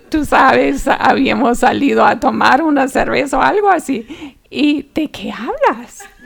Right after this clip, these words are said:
<laughs> Pero era interesante porque tienes que hablar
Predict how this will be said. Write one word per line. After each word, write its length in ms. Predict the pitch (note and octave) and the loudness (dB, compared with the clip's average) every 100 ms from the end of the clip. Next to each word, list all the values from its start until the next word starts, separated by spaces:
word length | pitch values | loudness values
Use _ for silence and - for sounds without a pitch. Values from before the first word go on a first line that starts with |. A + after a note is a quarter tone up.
| - | -20
<laughs> 3250 | - - - F4 - F5+ - - - D#5+ C5+ - - - - C4+ - - - - - - D#4 - - A4 G4 E4+ D4 C#4 - - | -16 -14 -10 -8 -6 -6 -8 -6 2 4 4 4 6 6 4 -4 -6 -20 -20 -20 -20 -20 -20 -18 -18 -16 -12 -10 -10 -14 -16 -4
Pero 420 | A#3+ C#4+ D#4+ D4+ | 0 4 4 4
era 300 | B3+ B3+ D#4 | 2 4 4
interesante 1120 | D#4+ D4 D4 D#4 C4+ A3+ - A#3 C#4+ E4+ C#4+ | 4 2 2 0 2 0 -2 -2 -2 -2 -4
porque 420 | B3+ A3+ G#3 A3 G3+ | -4 -4 -6 -6 -8
tienes 680 | - - A3 B3+ C#4 G#3 | -10 -10 -4 -2 -2 -4
que 160 | - G3 | -10 -12
hablar 540 | F3+ F#3 G3+ C4+ A3 | -10 -10 -8 -6 -8